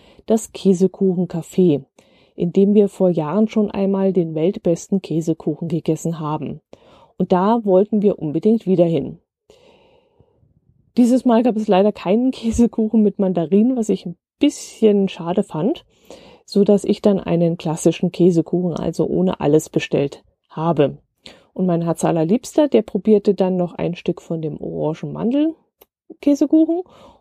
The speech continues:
und ein Stück vom Himbeerkäsekuchen. Wenn ihr dort mal in der Nähe seid, dann müsst ihr da unbedingt hingehen, denn in diesen Käsekuchen kann man sich echt reinlegen.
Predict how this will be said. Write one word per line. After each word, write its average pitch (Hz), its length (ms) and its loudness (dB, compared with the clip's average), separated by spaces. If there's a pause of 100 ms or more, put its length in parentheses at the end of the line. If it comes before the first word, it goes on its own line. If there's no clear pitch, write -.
(160)
und 240 520 4
ein 190 140 2
Stück - 260 0
vom 202 160 0
Himbeerkäsekuchen. 160 1300 -4 (760)
Wenn 202 180 2
ihr 240 100 4
dort 208 220 -2
mal 226 140 -2
in - 80 -4
der 185 120 -2
Nähe 175 200 -2
seid, 233 280 -2
dann 220 120 2
müsst 220 200 0
ihr 208 80 0
da 196 140 -2 (100)
unbedingt 233 880 2
hingehen, 226 600 0 (840)
denn 190 160 2
in 196 180 0
diesen 220 260 4
Käsekuchen 202 600 2
kann 180 160 -8
man 180 120 -2
sich - 280 -10 (180)
echt - 480 -12
reinlegen. 156 480 -8